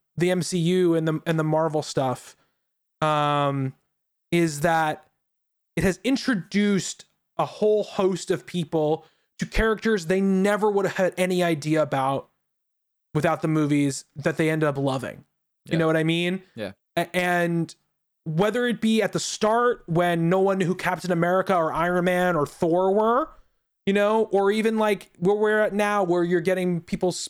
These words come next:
Speaker 1: you know, spending a lot more time with Wanda or the Vision or Bucky or, you know, whoever. Um, like, there's, these are great characters that have great stories that have been told about them that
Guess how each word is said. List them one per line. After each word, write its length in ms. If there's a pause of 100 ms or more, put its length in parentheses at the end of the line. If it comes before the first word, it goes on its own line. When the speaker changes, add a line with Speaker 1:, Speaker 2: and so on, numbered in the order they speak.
(160)
Speaker 1:
you 120
know, 240 (280)
spending 180
a 20
lot 120
more 140
time 260
with 140
Wanda 580
or 140
the 100
Vision 800
or 160
Bucky 480
or, 240
you 80
know, 120
whoever. 680 (540)
Um, 500 (1300)
like, 380
there's, 420
these 140
are 60
great 440
characters 800
that 160
have 220
great 360
stories 500
that 80
have 80
been 120
told 240
about 300
them 260
that 440